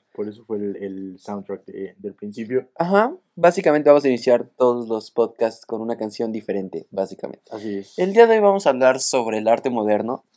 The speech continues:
Speaker 1: Sobre el arte moderno.
Speaker 2: Y esto nos dio la idea gracias a, ¿a
Speaker 1: Lo,
Speaker 2: qué,
Speaker 1: lo que nos
Speaker 2: Nicolás?
Speaker 1: inspiró fue, fue lo que pasó esta semana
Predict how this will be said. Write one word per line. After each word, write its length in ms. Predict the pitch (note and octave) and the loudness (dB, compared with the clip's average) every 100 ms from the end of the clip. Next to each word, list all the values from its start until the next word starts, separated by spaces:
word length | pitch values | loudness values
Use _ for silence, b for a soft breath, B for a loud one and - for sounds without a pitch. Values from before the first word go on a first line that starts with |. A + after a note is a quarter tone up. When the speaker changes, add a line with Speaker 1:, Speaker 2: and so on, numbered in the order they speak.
| b | b
Speaker 1:
Sobre 320 | - C3 A2 | -14 -8 -6
el 80 | G#2 | -4
arte 180 | A2 G#2+ | -6 -6
moderno. 500 | A2 G#2 G2+ G#2 C#3+ | -6 -4 -4 -2 -2
Speaker 2:
Y 60 | D3 | -2
esto 240 | C#3+ D#3 | -2 -2
nos 240 | C#3+ A#2+ | -2 -2
dio 80 | A2+ | -2
la 140 | B2 A#2+ | 0 0
idea 420 | A2 A2 A2 A2+ | 2 2 4 2
gracias 460 | A#2 A2 A2 G#2 | 2 0 0 0
a, 160 | G2 E2+ | 0 0
¿a 120 | - C#3+ | 0 2
Speaker 1:
Lo, 60 | |
Speaker 2:
qué, 80 | E3 | 2
Speaker 1:
lo 40 | |
que 60 | C3 | 4
nos 20 | D#3+ | 2
Speaker 2:
Nicolás? 180 | E3 D#3+ | 2 -2
Speaker 1:
inspiró 420 | E3+ - F#3 G3 | -2 -2 6 6
fue, 480 | G3 A3 A3+ G#3+ - _ _ - | 6 6 6 6 0 _ _ -16
fue 140 | - E3+ | -6 -6
lo 100 | F3+ | -6
que 100 | A#2 | -8
pasó 240 | G#2+ A2 | -10 -10
esta 160 | A2+ F#2+ | -10 -10
semana 500 | G#2+ G#2+ A2+ A#2 | -10 -8 -6 -8